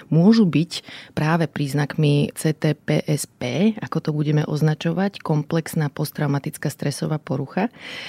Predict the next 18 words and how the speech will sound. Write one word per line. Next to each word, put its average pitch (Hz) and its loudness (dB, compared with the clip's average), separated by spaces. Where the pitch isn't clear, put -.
A 151 0
tým 214 4
pádom 247 4
možno 208 4
ani 196 6
nevedia, 185 2
že 165 0
aké 170 -4
sú - -6
účinné 165 2
riešenia. 139 -2
Takže 156 0
prosím, 190 0
na 170 2
začiatok 233 -2
nám 185 4
povedzte, - 0
že 160 0